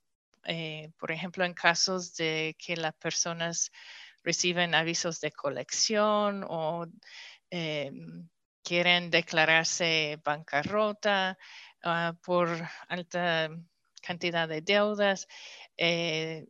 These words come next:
am, aparte asuntos familiares, asuntos domésticos, eh, clases de,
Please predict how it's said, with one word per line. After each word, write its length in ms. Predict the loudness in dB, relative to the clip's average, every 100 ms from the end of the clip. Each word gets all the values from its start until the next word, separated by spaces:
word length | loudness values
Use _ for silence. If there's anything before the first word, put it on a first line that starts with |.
| -4
am, 760 | 0 2 0 -2 -6 -10 -16 -20 _ -10 -8 -8 -12 -12 -14 -8
aparte 800 | -8 -8 _ 2 2 2 0 0
asuntos 460 | 0 -6 -4 -6
familiares, 1200 | -2 -2 -2 -4 2 4 4 2 2 0 -2 -4
asuntos 480 | -6 -6 -6 -6 -6
domésticos, 1000 | -6 -4 -4 -4 -10 -4 -2 -2 -2 -4 -4
eh, 520 | -8 -6 -8 -10 -14 _ _ -10
clases 520 | -6 -6 -6 -10 -8
de, 500 | -8 -8 -10 -12